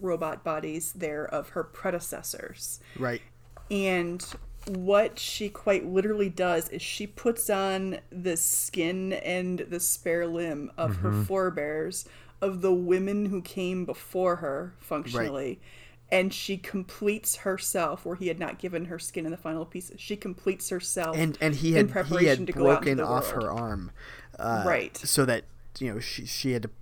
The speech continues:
Speaker 2: she had to piece herself back together, literally.
Speaker 1: Right. It's a very strong female empowerment moment of,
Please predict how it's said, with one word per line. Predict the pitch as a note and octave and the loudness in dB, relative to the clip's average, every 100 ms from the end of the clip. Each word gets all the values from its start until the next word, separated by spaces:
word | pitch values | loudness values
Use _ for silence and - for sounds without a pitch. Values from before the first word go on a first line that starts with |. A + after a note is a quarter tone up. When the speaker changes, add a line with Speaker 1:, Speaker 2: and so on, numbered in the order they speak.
| - - - - | -20 -20 -14 -2
Speaker 2:
she | - | 2
had | C#3+ | 4
to | - | 2
piece | - D3+ - | 0 2 4
herself | C3 C3 - | 4 4 4
back | A#2 - | 2 2
together, | A#2 A2+ G2 | -2 0 0
literally. | G#2 G2+ F#2 F2 F#2+ - - - - - | -2 -4 -4 -6 -8 -14 -16 -16 -16 -8
Speaker 1:
Right. | G3 F#3 D#3+ D3 - | -2 0 0 0 0
It's | G3+ F#3+ G#3+ | 0 2 2
a | |
very | F3+ E3+ G3 A#3 C4+ B3+ A3+ - - - - - | 0 4 4 4 2 -4 -8 -18 -20 -20 -20 -10
strong | - - F#3 E3 F#3+ F#3 | -6 0 2 4 2 -2
female | F3+ F#3 F#3 F3 | -2 -2 0 0
empowerment | D#3+ - F3 E3+ E3 D3+ | -2 -4 -2 -2 -2 -4
moment | D#3+ C#3+ C3 | -4 -4 -4
of, | D#3+ | -6